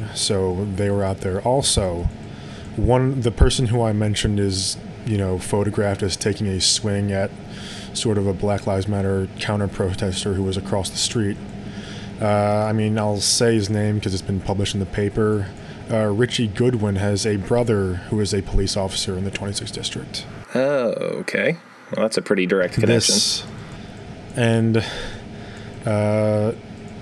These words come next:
Speaker 1: in another Philadelphia Inquirer article, uh, Richie Goodwin has quite the rap sheet, including having served time for murder.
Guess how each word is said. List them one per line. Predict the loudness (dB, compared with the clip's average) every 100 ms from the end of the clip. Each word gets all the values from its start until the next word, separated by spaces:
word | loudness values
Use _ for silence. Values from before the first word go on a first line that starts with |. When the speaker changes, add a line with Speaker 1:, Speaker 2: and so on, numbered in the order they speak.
| -14 -14 -6
Speaker 1:
in | 0 2
another | 4 4 2
Philadelphia | 2 0 0 2 0 0
Inquirer | -2 -2 0 2 2 2
article, | 0 -2 -2 0 2 0 -4 -10 -6
uh, | -2 0
Richie | 0 0 0 0 -2
Goodwin | 2 2 2 0 -2 -4 -6 -12 -16 -16 -16 -14 -14 -14 -14 -10 -8 0
has | 4 4 2 0
quite | 4 4 4
the | 2
rap | 4 2 2
sheet, | 2 2 2 -2 -12 -12 -12 -2
including | 0 4 6 6 6
having | 4 4 2
served | 4 4 2 2
time | 2 4 2 2
for | 2 4
murder. | 4 2 0 -4 -10